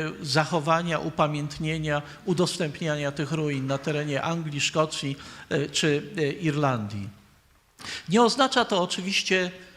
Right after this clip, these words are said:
e, porzucenia tych ruin, nie oznacza to, e, zapomnienia o nich, wręcz przeciwnie. E,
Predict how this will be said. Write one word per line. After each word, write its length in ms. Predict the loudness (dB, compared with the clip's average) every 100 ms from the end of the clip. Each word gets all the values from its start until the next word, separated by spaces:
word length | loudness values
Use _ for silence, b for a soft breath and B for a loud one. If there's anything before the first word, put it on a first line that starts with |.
| B -4
e, 500 | 0 0 -2 -8 -20 -20 -2 4
porzucenia 720 | 6 6 4 4 4 2 -2
tych 220 | -4 -2
ruin, 420 | 0 0 -2 -6 -6 -2
nie 160 | 0
oznacza 480 | 0 0 -2 0 0
to, 280 | 0 -2 -2 B B B
e, 60 | -4 -2 -2 -4
zapomnienia 960 | 0 2 4 4 4 2 0 -2 -2 -2
o 160 | -2
nich, 200 | -2 -4
wręcz 260 | -2 -2 0
przeciwnie. 680 | -2 -2 -2 -2 -4 -6 -8 B B B
E, 40 | B